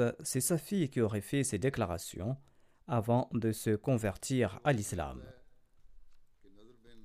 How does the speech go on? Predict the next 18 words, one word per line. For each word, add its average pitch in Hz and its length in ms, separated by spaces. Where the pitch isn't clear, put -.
Le 175 160
saint 240 180
prophète 208 420
Mohammed, 120 380
paix 120 100
soit 175 160
sur 139 200
lui, 92 220
était 95 180
profondément 95 680
ému 139 380
lorsqu'il 127 480
a 101 60
eu 139 100
connaissance 143 680
de 107 120
ces 190 180
couplets, 87 500